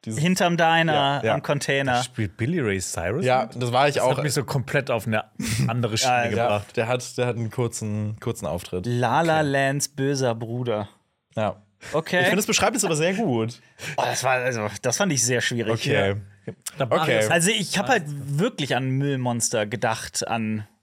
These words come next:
Speaker 1: Also
Speaker 2: aber ja,
Speaker 1: Os-,
Speaker 2: ist,
Speaker 1: Os-,
Speaker 2: ja, doch,
Speaker 1: Oscar
Speaker 2: doch,
Speaker 1: aus der
Speaker 2: doch,
Speaker 1: Mülltonne
Speaker 2: ist,
Speaker 1: meinst du,
Speaker 2: ja.
Speaker 1: ne?
Speaker 2: Ja, ja, aber ich hab an was ganz anderes gedacht.
Speaker 3: Ja.
Speaker 2: Ja.
Speaker 3: Das ist ein bisschen wie Filme schlecht erklärt.
Speaker 2: Auf jeden
Speaker 1: Ja, so,
Speaker 2: Fall.
Speaker 1: so ein bisschen.
Speaker 2: Ja.
Speaker 1: Äh, und ich bin auch wirklich sehr gespannt auf den nächsten Film.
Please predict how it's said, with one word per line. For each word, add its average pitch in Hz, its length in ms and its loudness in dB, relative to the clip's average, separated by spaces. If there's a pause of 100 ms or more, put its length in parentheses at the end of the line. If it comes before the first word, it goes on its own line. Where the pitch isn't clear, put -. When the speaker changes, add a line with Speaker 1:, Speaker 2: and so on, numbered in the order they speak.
Speaker 1:
Also 113 140 -4
Speaker 2:
aber 143 120 4
ja, 208 160 4
Speaker 1:
Os-, 240 160 2
Speaker 2:
ist, - 40 -2
Speaker 1:
Os-, 262 100 4
Speaker 2:
ja, 339 180 6
doch, 311 120 2
Speaker 1:
Oscar 160 200 2
Speaker 2:
doch, 147 60 4
Speaker 1:
aus 147 60 2
der 370 60 2
Speaker 2:
doch, 240 80 0
Speaker 1:
Mülltonne 147 240 -2
Speaker 2:
ist, 101 60 -2
Speaker 1:
meinst 226 120 0
du, - 20 0
Speaker 2:
ja. 247 260 4
Speaker 1:
ne? 127 80 -12 (360)
Speaker 2:
Ja, 180 60 4
ja, 214 80 6
aber 196 80 4
ich 185 100 -2
hab 196 80 -2
an 202 120 2
was 202 140 0
ganz 208 180 0
anderes 196 360 -2
gedacht. 135 400 -4
Speaker 3:
Ja. 123 200 -2 (100)
Speaker 2:
Ja. 147 140 -2
Speaker 3:
Das 139 100 -2
ist - 60 -2
ein - 20 0
bisschen 180 220 0
wie 147 60 -2
Filme 160 280 -2
schlecht 107 240 -4
erklärt. 95 480 -4
Speaker 2:
Auf 139 160 -4
jeden 131 80 0
Speaker 1:
Ja, 180 160 4
so, 180 80 0
Speaker 2:
Fall. 175 160 -4
Speaker 1:
so 156 80 0
ein 175 60 -2
bisschen. 101 540 -2
Speaker 2:
Ja. 131 520 2
Speaker 1:
Äh, - 60 -2
und 139 180 -2
ich 143 100 -8
bin 180 140 -2
auch 165 200 -2
wirklich 160 380 -4
sehr 127 300 0
gespannt 143 260 -2
auf 131 80 -2
den 123 120 -4
nächsten 107 240 -4
Film. 95 380 -2